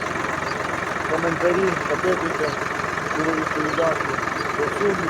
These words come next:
по тому всьому, бо ще не знаю, як це, е, мого сусіда. Десь в районі шести, мабуть, плюс-мінус.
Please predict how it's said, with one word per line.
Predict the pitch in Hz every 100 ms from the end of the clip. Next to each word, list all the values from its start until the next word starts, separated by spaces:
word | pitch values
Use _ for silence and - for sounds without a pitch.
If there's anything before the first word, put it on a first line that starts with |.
| -
по |
тому | - 156 - -
всьому, | 180 165 147 147
бо | 151
ще | 160 165
не | 160
знаю, | 175 170
як | 156 156
це, | 151
е, | 139 - - - - - - - - 123 127 127 247 247 120 123 - - - - - - - - 156
мого | 151
сусіда. | 143 139 139 113 - - - - - - - - - -
Десь | 214 185 165
в |
районі | 170 175 180 165
шести, | - 147 - 170
мабуть, | 147 127 123 107 107 - - - - - - 135
плюс-мінус. | 139 127 139 135 117